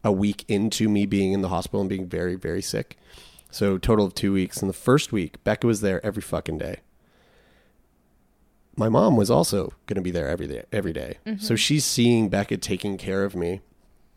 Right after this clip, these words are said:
Speaker 1: And then Bridie comes home. And now it's Bridie and Becca and my mom, like, all sort of through text, like, taking shifts to take care of me in the hospital. And I think that experience was,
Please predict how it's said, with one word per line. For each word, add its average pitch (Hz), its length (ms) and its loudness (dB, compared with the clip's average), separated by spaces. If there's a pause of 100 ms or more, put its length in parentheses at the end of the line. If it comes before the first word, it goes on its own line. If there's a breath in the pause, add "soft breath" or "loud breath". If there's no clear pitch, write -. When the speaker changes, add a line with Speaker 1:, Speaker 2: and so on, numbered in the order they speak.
(360)
Speaker 1:
And 120 100 2
then 123 100 6
Bridie 117 280 6
comes 110 260 0
home. 85 340 -4 (760 soft breath)
And 110 80 4
now 113 140 8
it's 113 120 2
Bridie 110 640 4
and 110 160 2
Becca 98 540 0
and 110 140 2
my 113 100 4
mom, 113 460 6
like, 107 240 -2
all 117 260 4
sort 123 240 2
of 120 180 0
through 117 220 -2
text, - 400 -4
like, 101 160 -2
taking 104 380 -2
shifts - 560 -2
to - 160 -8
take 104 240 -4
care 98 240 -2
of 98 100 -6
me 92 320 -8 (160)
in 107 100 -2
the 101 60 -4
hospital. 95 580 -6 (540 loud breath)
And 117 320 4
I 113 80 2
think 131 260 2
that 107 380 -2
experience 101 760 0
was, 95 600 -2